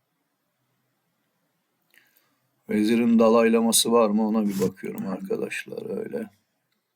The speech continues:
Ezbere oynamıyorum. Güzel, güzel, güzel, güzel, güzel.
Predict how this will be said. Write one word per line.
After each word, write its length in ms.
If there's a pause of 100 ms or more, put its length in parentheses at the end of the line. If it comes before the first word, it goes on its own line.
(1300)
Ezbere 600
oynamıyorum. 760
Güzel, 600
güzel, 520
güzel, 300
güzel, 300
güzel. 680